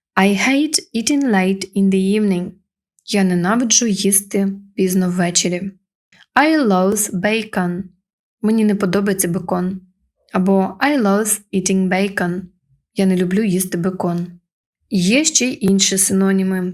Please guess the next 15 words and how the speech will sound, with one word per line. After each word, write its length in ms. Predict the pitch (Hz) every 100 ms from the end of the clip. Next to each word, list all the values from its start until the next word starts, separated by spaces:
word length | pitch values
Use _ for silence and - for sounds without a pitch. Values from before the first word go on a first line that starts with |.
| 185
такі 200 | 185 190
як 320 | 185 185 -
"detest" 720 | 185 185 185 226 285 - - _ _ _ _
або 160 | 180 214
"can't 380 | 226 202 214
stand". 640 | 208 - 170 170 170 175 - _ _ _ -
"I 220 | 208 208
detest 640 | 208 226 226 247 - -
being 400 | 190 185 185 185
late". 560 | 190 190 175 170 170 - _ _ _ _ _ _
Те 80 | 208
ж 120 | 214
саме, 420 | 226 196 170 175 - -
"ненавиджу 560 | 196 185 196 214 202
спізнюватись". 840 | 196 - 190 190 175 175 - -